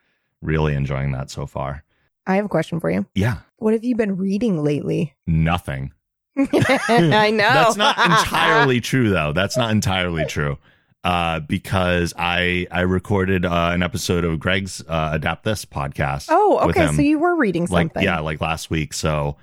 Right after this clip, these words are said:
Speaker 2: What did you, are you allowed to
Speaker 1: Yeah, I can
Speaker 2: tell
Speaker 1: say.
Speaker 2: what the episode is?
Speaker 1: Yeah, yeah.
Speaker 2: Okay.
Speaker 1: So we had discussed, uh, the movie is called Justice League Doom.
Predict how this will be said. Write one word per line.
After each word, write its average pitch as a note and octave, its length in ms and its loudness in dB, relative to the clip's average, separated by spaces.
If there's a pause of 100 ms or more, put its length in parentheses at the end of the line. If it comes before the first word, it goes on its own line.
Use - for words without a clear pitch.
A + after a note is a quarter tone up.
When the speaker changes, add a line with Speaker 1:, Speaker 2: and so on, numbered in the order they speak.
(120)
Speaker 2:
What A3 320 0
did B3+ 200 -2
you, B3+ 280 0
are G3+ 80 2
you F#3+ 120 4
allowed F#3+ 200 0
to G3 180 -10
Speaker 1:
Yeah, F#3+ 160 2
I - 80 0
can G#3+ 160 2
Speaker 2:
tell G#3 80 4
Speaker 1:
say. G#3 240 2
Speaker 2:
what A2+ 80 -4
the G#3+ 120 -2
episode B3+ 360 -2
is? F4+ 140 0
Speaker 1:
Yeah, C#3 80 4
yeah. - 180 2
Speaker 2:
Okay. - 160 -2
Speaker 1:
So G#2+ 220 0
we G#2 200 2
had G#2+ 120 0
discussed, F#2 840 -2
uh, D#2 380 0
the E2 120 2
movie F#2+ 420 2
is F2 100 -2
called D#2+ 300 -2
Justice D#2+ 440 -4
League D2 320 -2
Doom. D2+ 440 0